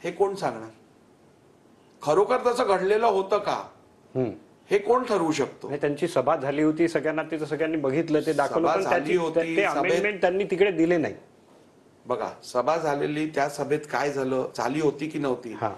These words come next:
Speaker 1: हे सगळे मादे-, माझ्यासमोर मुद्दे
Speaker 2: तुमच्या
Speaker 1: नाही.
Speaker 2: समोर नव्हते, ठीक आहे.
Speaker 1: माझ्यासमोर जो मुद्दा होता, तो संविधानाचा होता.
Speaker 2: हम्म.
Speaker 1: मी काय कोर्ट नाहीये, मी काय फॅक्ट फाइंडिंग body
Speaker 2: त्यांनी
Speaker 1: नाहीये.
Speaker 2: सुप्रीम कोर्टात सादर केलं होतं
Speaker 1: त्यामुळे
Speaker 2: चित्रीकरण.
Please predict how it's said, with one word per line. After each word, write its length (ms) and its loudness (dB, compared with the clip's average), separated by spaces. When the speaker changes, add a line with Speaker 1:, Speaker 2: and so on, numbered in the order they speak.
Speaker 1:
हे 80 0
सगळे 280 0
मादे-, 440 -2
माझ्यासमोर 560 -2
मुद्दे 280 -4
Speaker 2:
तुमच्या 180 4
Speaker 1:
नाही. 140 -4
Speaker 2:
समोर 120 0
नव्हते, 260 -4
ठीक 260 -4
आहे. 160 -4
Speaker 1:
माझ्यासमोर 560 0
जो 140 -2
मुद्दा 300 -2
होता, 420 -2
तो 80 -2
संविधानाचा 720 -2
होता. 240 -10
Speaker 2:
हम्म. 180 -2
Speaker 1:
मी 180 0
काय 180 2
कोर्ट 380 0
नाहीये, 360 -4
मी 140 -2
काय 160 0
फॅक्ट 340 -4
फाइंडिंग 380 -2
body 220 0
Speaker 2:
त्यांनी 140 0
Speaker 1:
नाहीये. 200 -2
Speaker 2:
सुप्रीम 220 0
कोर्टात 200 0
सादर 320 0
केलं 180 0
होतं 140 0
Speaker 1:
त्यामुळे 300 2
Speaker 2:
चित्रीकरण. 260 -6